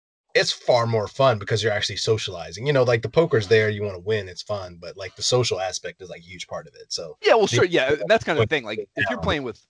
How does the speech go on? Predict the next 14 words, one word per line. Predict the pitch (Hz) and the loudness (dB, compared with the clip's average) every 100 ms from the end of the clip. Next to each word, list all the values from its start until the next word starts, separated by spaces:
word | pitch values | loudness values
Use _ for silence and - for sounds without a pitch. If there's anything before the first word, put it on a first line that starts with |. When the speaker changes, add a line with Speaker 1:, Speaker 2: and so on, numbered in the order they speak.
| - | -14
Speaker 2:
if | 113 | -8
you're | 240 | -4
Speaker 1:
Yeah. | |
Speaker 2:
playing | 170 | -4
with | 117 - | -6 -10
friends, | - 165 139 101 95 101 | -2 2 2 -2 -14 -8
like, | 98 92 - _ 85 | -4 -4 -8 _ -18
there | 95 120 120 113 | -6 -2 0 0
is, | 98 92 | -4 -6
like, | 92 90 | -8 -4
that's | 165 143 | -2 0
a | 104 | 0
heightened | 123 113 101 95 | 0 -4 -6 -12
level | 101 95 95 85 | -8 -6 -6 -10